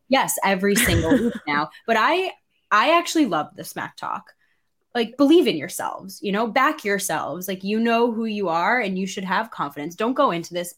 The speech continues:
Speaker 1: being like, "Oh, okay, Stefon Diggs, you're really good, so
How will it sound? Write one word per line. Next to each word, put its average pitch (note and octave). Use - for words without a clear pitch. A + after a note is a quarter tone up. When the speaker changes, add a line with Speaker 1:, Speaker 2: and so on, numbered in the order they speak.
Speaker 1:
being E3+
like, F3+
"Oh, B3+
okay, B3+
Stefon G#3
Diggs, G3
you're A#3
really A#3
good, G#3
so F#3